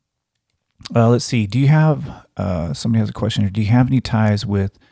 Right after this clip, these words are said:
the Indigenous M C Club, Red Rum in Ontario? Um, they support and protect a number of protests out here. Uh, no. <clears throat> We don't have, um,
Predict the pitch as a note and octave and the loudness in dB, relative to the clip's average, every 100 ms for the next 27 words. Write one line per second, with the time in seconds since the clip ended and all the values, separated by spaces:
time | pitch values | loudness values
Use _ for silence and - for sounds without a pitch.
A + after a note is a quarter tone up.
0 | - - - _ G#2 F#2+ G#2 G#2 G#2+ - | -20 -20 -20 _ -2 0 0 0 0 0
1 | G#2 G2+ - G#2 G2 - - F#2+ F2+ F2+ | -2 -2 -4 -4 -6 -6 -2 -2 -2 -2
2 | F#2 F2+ F#2 G2 G2 F#2 F2 E2+ - G2 | -4 -2 0 0 2 0 -2 -4 -4 -2
3 | F#2+ F#2 F2 F2 F#2+ _ _ _ _ _ | -2 -2 -2 -4 -6 _ _ _ _ _
4 | _ _ - F2 F2 E2+ F2 - G#2+ - | _ _ -8 -4 -4 -4 -6 -8 -10 -6
5 | G#2 G#2+ - - G2+ E2 - - G2 - | -4 -4 -4 -4 -2 -2 -4 -4 -6 -4
6 | F#2 F#2 F2+ F2+ E2+ F2+ F#2 F2 E2+ G#2+ | -4 -2 -2 -2 -2 -2 -4 -4 -4 -10
7 | _ - F#2+ - F#2+ - F2+ A#2+ G2+ F#2 | _ -4 -4 -4 -6 -6 -8 -6 -6 -4
8 | F#2 - _ _ _ _ G#2+ G#2 A2+ B2+ | -6 -12 _ _ _ _ 2 4 8 8
9 | D3 A2+ F#2+ - _ - - - - C4 | 8 6 0 -8 _ -4 -4 0 4 6
10 | F3+ A2+ G2 - _ _ _ _ _ _ | 4 0 -10 -18 _ _ _ _ _ _
11 | _ _ _ _ _ _ _ - A2+ B2 | _ _ _ _ _ _ _ -4 4 6
12 | F3 F3+ D3+ C#3+ C3+ G#2+ F#2+ F2+ E2+ A2+ | 6 4 2 4 2 2 0 0 -4 -10